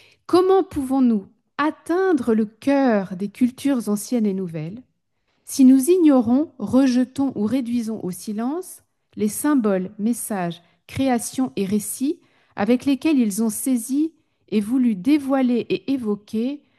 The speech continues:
leurs entreprises et idéaux les plus beaux, ainsi que leurs violences, leurs peurs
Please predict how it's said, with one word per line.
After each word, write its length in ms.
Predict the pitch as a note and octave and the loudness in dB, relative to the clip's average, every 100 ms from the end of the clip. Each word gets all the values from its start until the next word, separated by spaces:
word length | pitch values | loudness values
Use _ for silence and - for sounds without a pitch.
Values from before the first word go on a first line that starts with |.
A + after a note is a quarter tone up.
| _ _ | _ _
leurs 260 | G3 G3+ A#3+ | -6 -2 -2
entreprises 600 | A#3 A#3+ A#3 - C4 G#3 | 0 -4 -4 -2 -2 -2
et 140 | G3 | -2
idéaux 300 | G3 A3 A#3+ | -4 -2 -2
les 140 | G#3 G3+ | -2 -6
plus 260 | - G#3 | -8 -10
beaux, 400 | E3+ F3+ F#3+ E4+ _ _ _ _ _ _ _ _ _ | -8 -6 -6 -10 _ _ _ _ _ _ _ _ _
ainsi 580 | B3 B3 - - D#4+ E4 | -4 -4 -6 -6 -6 -4
que 140 | - | -2
leurs 280 | C4 A3+ G#3+ | 0 0 -2
violences, 680 | G3 G#3 G3 G3 B3+ - _ _ _ | -2 -2 -2 -4 -6 -10 _ _ _
leurs 220 | F#3 F#3 | -8 -8
peurs 500 | _ - G2+ A#3+ - | _ -2 0 -2 -4